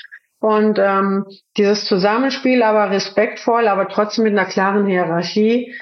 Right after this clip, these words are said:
ähm, so würde ich mich eigentlich schon betiteln.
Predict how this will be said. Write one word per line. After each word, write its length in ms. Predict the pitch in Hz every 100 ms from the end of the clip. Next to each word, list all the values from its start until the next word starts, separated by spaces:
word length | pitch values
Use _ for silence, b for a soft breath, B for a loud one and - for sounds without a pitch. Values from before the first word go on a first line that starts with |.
| - 196
ähm, 520 | 185 185 190 190 185
so 220 | 190 202
würde 180 | 202 180
ich 160 | -
mich 180 | 190 180
eigentlich 280 | 180 180 170
schon 180 | 185 185
betiteln. 580 | 185 190 190 160 160